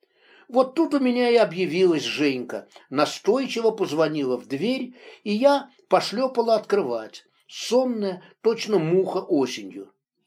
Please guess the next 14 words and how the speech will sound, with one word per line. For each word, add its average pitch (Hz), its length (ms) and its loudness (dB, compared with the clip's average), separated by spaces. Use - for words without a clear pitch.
"Чем 285 260 2
занимаешься?" 220 920 0
чмокнув 175 600 0
меня 160 260 0
в 127 80 -6
нос, 214 200 -2
проявила 151 560 -2
интерес 135 420 -4
подружка. 101 640 -8
"Ничем", 262 640 0
призналась 123 640 -4
я. 101 260 -10
"А 240 120 2
детектив?" 247 720 -6